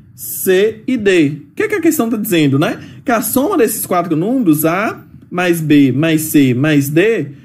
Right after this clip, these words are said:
tem que ser igual a, a soma dos três números da horizontal, que seria C mais dois mil e vinte mais D, que ainda tem que ser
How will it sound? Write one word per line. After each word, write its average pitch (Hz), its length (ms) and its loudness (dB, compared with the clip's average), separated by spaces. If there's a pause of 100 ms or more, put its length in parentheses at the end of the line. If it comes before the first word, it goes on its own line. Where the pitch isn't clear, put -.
(160)
tem 214 160 -2
que 208 60 -6
ser 214 180 2
igual 196 400 2
a, 143 300 -2 (260)
a 185 140 -6
soma 202 680 -2 (240)
dos 202 140 -6
três 247 340 0
números 226 240 -4
da 240 100 0
horizontal, 240 720 0
que 139 120 -12
seria 170 500 0
C 170 520 -2 (380)
mais 165 460 -2
dois 165 240 0
mil 165 160 2
e - 20 2
vinte 196 400 -2 (1040)
mais 202 380 -2
D, 175 460 0 (280)
que 277 100 2
ainda 262 260 0
tem 247 160 2
que 233 40 -8
ser 214 200 2